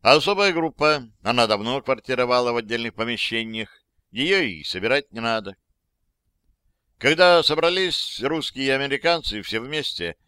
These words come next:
местный контрразведчик майор Головачев раздал всем толстые конверты из ванильской бумаги,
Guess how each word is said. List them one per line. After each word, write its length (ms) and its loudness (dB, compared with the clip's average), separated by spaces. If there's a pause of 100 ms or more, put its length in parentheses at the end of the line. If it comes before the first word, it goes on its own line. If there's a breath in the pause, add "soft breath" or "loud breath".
(220)
местный 360 0
контрразведчик 800 -2
майор 300 0
Головачев 640 -2 (320)
раздал 440 6
всем 340 -2
толстые 440 0
конверты 680 0
из 100 -8
ванильской 640 -6
бумаги, 540 -2